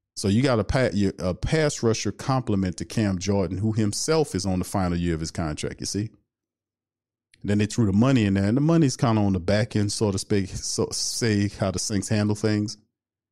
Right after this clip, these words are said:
And then we talk about Alvin Kamara. That's the thing, which gives me the perfect segue to this one here. And this is, we talked about the other day about Alvin Kamara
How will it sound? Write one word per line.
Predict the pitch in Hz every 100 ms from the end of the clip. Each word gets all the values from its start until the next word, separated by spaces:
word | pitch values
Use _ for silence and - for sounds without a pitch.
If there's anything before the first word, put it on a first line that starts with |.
| -
And | 92
then | 101
we |
talk | 101 107 98
about | 95 92 95
Alvin | 98 92 85
Kamara. | 95 80 82 67 - - _ _ _ _ _ _ _ _ -
That's | 104 117 120
the | -
thing, | 90 90 - - _ _ _ -
which | 101 104
gives | 117 110
me | 113
the | 101
perfect | - 123 120 107
segue | - 120 98 92 87
to | - 87
this | 107 -
one | 85
here. | 92 92
And | 80 85
this | 98 -
is, | 80 - _ -
we |
talked | 85 90 82
about | 90 85 80
the | 82
other | 80
day | 80 82 78 _ _ _ _ _ _ -
about | 82 92 92
Alvin | 107 110 107
Kamara | - 95 104 110 98 80 92